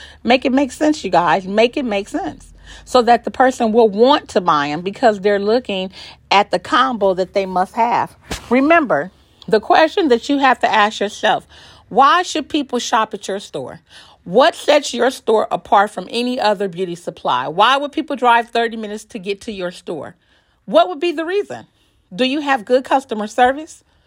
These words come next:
Do you open late every day? Are you on time? What kind of service do you provide?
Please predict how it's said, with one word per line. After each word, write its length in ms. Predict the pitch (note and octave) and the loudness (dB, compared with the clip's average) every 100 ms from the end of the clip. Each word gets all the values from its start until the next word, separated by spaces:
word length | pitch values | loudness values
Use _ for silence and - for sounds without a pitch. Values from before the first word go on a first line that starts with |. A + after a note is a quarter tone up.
| _ - - | _ -20 -10
Do 120 | F3 C4 | 0 0
you 220 | A#3 - | 2 2
open 320 | B3 B3+ A3 | 2 2 -2
late 300 | G3+ G#3+ C#4+ - | 0 0 0 2
every 280 | A#3+ A#3 | 2 0
day? 280 | A3 A3+ F4+ _ _ _ _ _ _ _ _ _ _ _ _ _ _ - | 0 0 0 _ _ _ _ _ _ _ _ _ _ _ _ _ _ 0
Are 100 | G3 | 0
you 220 | G3 B3+ | 0 2
on 160 | A#3 G#3 | 2 2
time? 480 | - B3 - F4 D#4+ _ _ _ _ _ _ _ _ _ _ _ _ | 0 0 0 -6 -14 _ _ _ _ _ _ _ _ _ _ _ _
What 160 | A#3+ D4 | -2 0
kind 240 | G#4 F4 | 0 0
of 80 | D#4+ | -2
service 560 | - C4 C4 C4 C#4 - | 2 2 2 -2 -6 -12
do 240 | G3 B3+ | -6 -4
you 180 | A3+ A#3 | -4 -6
provide? 600 | - A3 G3 G3 G#2 - | -6 0 2 2 0 -8